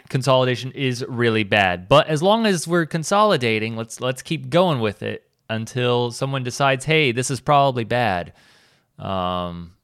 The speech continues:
and, you know, we've just seen Activision get purchased, so I don't know, I don't know what the purchase is that does tip those scales at this point.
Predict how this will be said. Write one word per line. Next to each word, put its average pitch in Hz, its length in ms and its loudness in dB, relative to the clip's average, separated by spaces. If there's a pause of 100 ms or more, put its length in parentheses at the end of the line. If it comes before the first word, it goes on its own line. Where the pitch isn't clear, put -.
(140)
and, 87 640 -10 (540)
you 117 80 -10
know, 98 160 -6 (180)
we've 127 200 -2
just 135 240 -4
seen 131 260 -4
Activision 101 560 -4
get 95 160 -12
purchased, 87 500 -12
so 95 300 -6
I 104 100 -6
don't 104 260 -8
know, 95 380 -4 (600)
I 110 100 2
don't 135 240 4
know 135 120 6
what 123 200 4
the 120 80 -2
purchase 123 400 -2
is 123 160 -2
that 127 200 -4
does 120 300 2
tip - 220 -8
those 82 220 -6
scales 80 520 -10
at - 80 -18
this - 200 -14
point. 85 360 -14